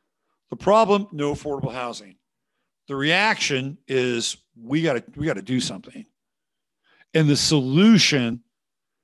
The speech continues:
is somewhere between Klaus Schwab's all or nothing vision and Georgism. Now, if they rolled out Georgism,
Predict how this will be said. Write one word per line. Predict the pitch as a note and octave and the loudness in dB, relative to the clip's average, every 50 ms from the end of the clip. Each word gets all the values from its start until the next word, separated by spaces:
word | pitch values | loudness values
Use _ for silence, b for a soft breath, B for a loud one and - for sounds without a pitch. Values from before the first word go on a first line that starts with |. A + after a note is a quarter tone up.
| _ _ - | _ _ -4
is | - D#3+ D3 B2 | -2 0 0 0
somewhere | - - - - F3+ F#3+ G#3 G#3+ A3+ A#3 A#3 | -2 -2 0 4 4 4 4 4 4 2 2
between | G#3+ F3+ G3 - - - D3 E3 C#3+ C#3+ C#3 C#3 C3+ C3+ C3+ C3+ - _ _ _ _ _ _ _ _ _ _ _ _ - | 2 -2 -4 -4 -4 -4 -2 0 0 2 2 2 0 -2 -4 -6 -12 _ _ _ _ _ _ _ _ _ _ _ _ -12
Klaus | - - E3+ E3+ F3+ F3 - - | -4 0 2 2 2 2 0 -2
Schwab's | - - - - - D3+ D3+ D3 D3 C#3+ C#3+ C#3+ B2+ - - - _ - | -4 -4 -4 -4 -4 -2 0 2 2 2 2 0 -2 -4 -14 -14 _ -2
all | D3+ C#3 D3+ D#3+ F3 F3 | 0 2 2 4 4 2
or | F3 F3 | 2 2
nothing | D#3+ D3 C#3 C3 C3 - - C3+ A#2+ A#2+ A#2+ B2+ B2+ B2 _ _ _ _ _ _ _ _ _ _ _ - | 2 2 2 0 0 -2 -4 -4 -2 -2 -2 -4 -6 -10 _ _ _ _ _ _ _ _ _ _ _ -12
vision | A2+ A2 E3+ F#3+ E3+ - C3 A#2 A2+ A#2+ B2 B2 _ _ _ _ _ _ _ _ _ _ _ _ _ _ _ _ _ _ _ - | -2 2 2 2 4 2 -2 -6 -6 -10 -14 -16 _ _ _ _ _ _ _ _ _ _ _ _ _ _ _ _ _ _ _ -12
and | E3+ E3 | -10 -8
Georgism. | - - C4+ G#3 C#3+ C3 F#2 G2 A#2 G#2 - _ _ _ _ _ _ _ _ _ _ _ _ _ _ _ _ _ _ _ _ _ _ _ _ _ _ _ _ _ _ _ _ _ _ _ _ _ _ _ _ b b b b b b b | -8 -6 -8 -8 -8 -8 -10 -12 -14 -18 -20 _ _ _ _ _ _ _ _ _ _ _ _ _ _ _ _ _ _ _ _ _ _ _ _ _ _ _ _ _ _ _ _ _ _ _ _ _ _ _ _ b b b b b b b
Now, | E3 E3+ E3 F3+ | 0 0 0 0
if | F3+ D#3+ C3+ - | 0 -4 -2 2
they | G3+ A3+ B3+ | 2 2 2
rolled | A#3 G#3 A3 A3 A3 F3 | 4 2 4 4 4 4
out | F#3+ E3 D3 C#3 | 2 2 2 0
Georgism, | B2+ D#3 E3 F#3+ A3+ G#3 B2+ A#2 G#2 F#2+ A#2+ A2+ B2 B2 | -2 0 0 0 0 0 -2 -4 -6 -6 -8 -10 -12 -14